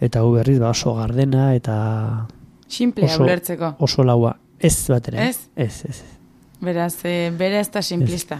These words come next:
Speaker 1: Ez.
Speaker 2: edo
Speaker 1: Batzutan,
Speaker 2: txarte.
Speaker 1: ni begira atzi, atzi, o, a-, ari nintzen editorearekin hizketan eta pixk-, kasualidadea horretaz jardun genuen eta, eta berak esaten zian hori, esaten zian, eh, batzutan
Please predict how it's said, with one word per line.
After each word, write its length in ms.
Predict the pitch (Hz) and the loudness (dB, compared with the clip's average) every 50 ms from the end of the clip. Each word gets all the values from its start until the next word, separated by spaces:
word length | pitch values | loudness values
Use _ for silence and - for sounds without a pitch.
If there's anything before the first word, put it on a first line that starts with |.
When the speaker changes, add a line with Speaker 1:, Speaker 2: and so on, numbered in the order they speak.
| - - - | -14 -16 -2
Speaker 1:
Ez. 20 | |
Speaker 2:
edo 60 | - 170 | 4 6
Speaker 1:
Batzutan, 380 | 156 127 180 196 214 214 202 | 8 10 10 10 10 10 8
Speaker 2:
txarte. 340 | 180 - 175 160 - - 147 139 | 6 0 -8 -12 -12 -14 -14 -10
Speaker 1:
ni 360 | - - - 160 175 190 190 | -4 2 4 8 8 10 10
begira 240 | 175 180 180 165 165 | 10 10 10 10 8
atzi, 240 | 147 - 175 151 139 | 8 8 8 6 6
atzi, 240 | 139 160 - - 160 | 6 4 6 8 8
o, 520 | 151 143 139 131 131 123 120 120 123 131 131 | 8 8 8 8 6 6 4 4 2 2 2
a-, 300 | 107 - 127 127 - - | 0 0 0 0 2 2
ari 100 | 135 139 | 2 4
nintzen 340 | 151 151 151 139 - 160 151 | 4 4 4 4 4 6 6
editorearekin 540 | 135 135 135 - 151 147 143 143 139 143 | 6 6 6 6 6 6 8 6 6 6
hizketan 400 | 139 127 - - 156 151 170 156 | 4 4 4 4 4 6 6 6
eta 720 | 147 131 123 135 120 117 113 113 113 110 107 107 110 110 110 113 | 6 6 6 4 4 4 4 4 2 2 2 2 2 0 0 -2
pixk-, 400 | 120 - 139 147 131 117 - 143 | -2 -4 -2 -2 -2 -2 -2 -2
kasualidadea 500 | 135 - - - - 147 147 151 151 151 | -4 -4 -2 0 2 4 4 6 6 6
horretaz 280 | 143 143 151 147 131 - | 6 4 4 0 -2 -4
jardun 300 | - - 120 120 120 120 | -2 0 0 2 2 2
genuen 240 | 117 123 135 143 131 | 2 4 4 4 4
eta, 220 | 120 117 117 117 113 110 113 110 107 107 110 113 123 135 143 - _ _ _ _ _ _ - | 4 2 2 0 0 0 0 -2 -2 -2 -4 -4 -4 -6 -8 -14 _ _ _ _ _ _ -4
eta 100 | - 123 | -2 0
berak 140 | 120 123 117 107 | 2 2 0 0
esaten 260 | - 135 127 131 120 | -2 -2 -2 -2 -2
zian 180 | 113 - 139 120 | -2 -2 -2 0
hori, 220 | 110 113 127 135 120 120 | 0 0 0 0 0 -2
esaten 320 | 120 - 127 117 120 120 113 | -4 -6 -6 -4 -4 -4 -4
zian, 380 | - - 120 113 113 107 110 113 - - - - - - - - - - - - - - - - - - - - - - - | -4 -4 -4 -2 -4 -6 -8 -12 -14 -20 -20 -20 -20 -20 -20 -20 -20 -20 -20 -20 -20 -20 -20 -20 -20 -20 -20 -20 -14 -4 0
eh, 420 | - 131 120 120 120 120 110 113 | 2 4 4 4 2 2 0 0
batzutan 1200 | 113 113 117 - - 135 120 131 135 139 131 123 117 113 113 110 110 110 107 107 104 104 107 110 | -2 -4 -4 -4 -4 0 2 2 4 4 4 2 2 0 0 -2 -2 -2 -2 -2 -4 -4 -6 -8